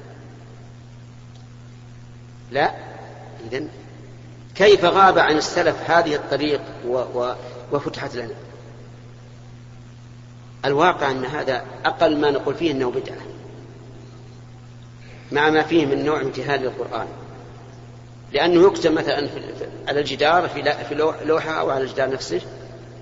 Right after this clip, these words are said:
ولا يغتب بعضكم بعضا، وتجد المجلس مملوءا إيش؟ من الغيبة. هذا هزء. لذلك انصحوا كل إنسان تجدونه معلقا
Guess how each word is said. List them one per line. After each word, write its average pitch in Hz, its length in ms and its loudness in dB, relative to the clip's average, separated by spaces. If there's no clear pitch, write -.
ولا 175 280 8
يغتب 170 420 4
بعضكم 165 420 2
بعضا، 123 460 0
وتجد 165 380 2
المجلس 165 500 0
مملوءا 139 480 2
إيش؟ 156 260 4
من 175 120 4
الغيبة. 190 300 6
هذا 123 340 -8
هزء. 180 140 -6
لذلك 139 500 -2
انصحوا 175 440 8
كل 190 200 4
إنسان 156 360 2
تجدونه 143 520 0
معلقا 135 580 0